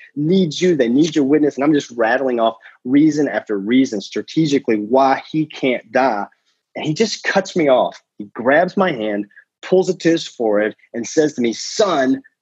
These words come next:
just pray." And so I mumbled this prayer that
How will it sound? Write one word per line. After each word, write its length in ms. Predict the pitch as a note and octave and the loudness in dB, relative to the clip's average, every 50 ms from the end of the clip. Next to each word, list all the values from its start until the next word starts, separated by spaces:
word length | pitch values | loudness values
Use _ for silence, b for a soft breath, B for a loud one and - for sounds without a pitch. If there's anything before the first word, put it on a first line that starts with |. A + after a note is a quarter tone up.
| _ - | _ -12
just 540 | A#2 A2+ D#3+ F3 E3+ D#3+ - - - - _ _ _ _ | -4 0 2 2 2 2 -2 -8 -16 -20 _ _ _ _
pray." 440 | - - G#3 G3 D#3+ B2 G#2 G2+ G#2 _ _ _ _ _ _ _ _ _ _ _ _ _ _ _ _ _ _ _ _ _ _ - | 0 2 2 2 2 -2 -4 -10 -16 _ _ _ _ _ _ _ _ _ _ _ _ _ _ _ _ _ _ _ _ _ _ -18
And 80 | - | -14
so 360 | - - D#3+ E3 D#3+ D#3+ D#3+ _ _ _ _ _ _ _ _ _ _ - | -8 -4 -2 -2 -2 -2 -6 _ _ _ _ _ _ _ _ _ _ -4
I 120 | A2 B2+ | -2 0
mumbled 640 | C#3 C3+ B2+ B2 A#2 B2 B2+ B2 C3 B2+ C3 C3 B2 | 2 2 2 2 2 2 2 2 2 2 2 2 0
this 260 | A#2 A2+ A2 A#2 - - | -2 -2 -2 -2 -4 -10
prayer 460 | - - - A2+ G#2+ A2 A#2 A#2 A2+ | -12 -4 -2 0 2 2 2 2 0
that 220 | G2+ F#2 F2+ - | 0 -4 -4 -6